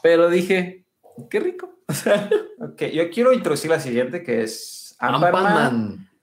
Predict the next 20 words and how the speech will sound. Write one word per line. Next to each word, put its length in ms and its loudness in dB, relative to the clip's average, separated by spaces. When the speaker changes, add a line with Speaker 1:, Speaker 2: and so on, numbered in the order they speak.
Speaker 2:
que 300 2
esta 260 0
canción 420 0
también 340 -2
fue 140 2
la 80 4
única 800 -2
que 100 -8
me 100 -6
hizo 160 -6
investigar 480 -4
un 100 -4
poquito, 640 -2
Speaker 1:
<laughs> 420 -12
Speaker 2:
porque 300 0
sí 160 0
dije, 720 0
"Esta 240 -4
canción 420 -6
tiene", 580 -6